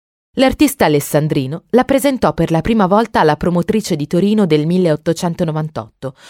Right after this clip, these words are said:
dopo averci lavorato per almeno quattro anni. È un'opera apparentemente semplice,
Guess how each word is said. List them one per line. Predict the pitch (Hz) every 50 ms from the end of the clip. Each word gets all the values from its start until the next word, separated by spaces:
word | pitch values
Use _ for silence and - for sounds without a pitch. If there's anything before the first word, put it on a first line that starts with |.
| - - _
dopo | 180 196 220 - 220
averci | 208 220 233 - - - 190
lavorato | 151 147 170 214 220 - - - - 208 214 -
per | _ - 269 254
almeno | 254 254 269 262 226
quattro | - - 180 175 - - 139
anni. | 117 110 107 117 117 123 117 _ _ _ _ _ _ _ _ _ _ _
È | _ - 226 233
un'opera | 240 240 269 269 - 254 220
apparentemente | 185 - - 196 190 185 180 - 214 208 220 208 208 233
semplice, | 214 - 170 131 120 120 - 143 127 - - 127 -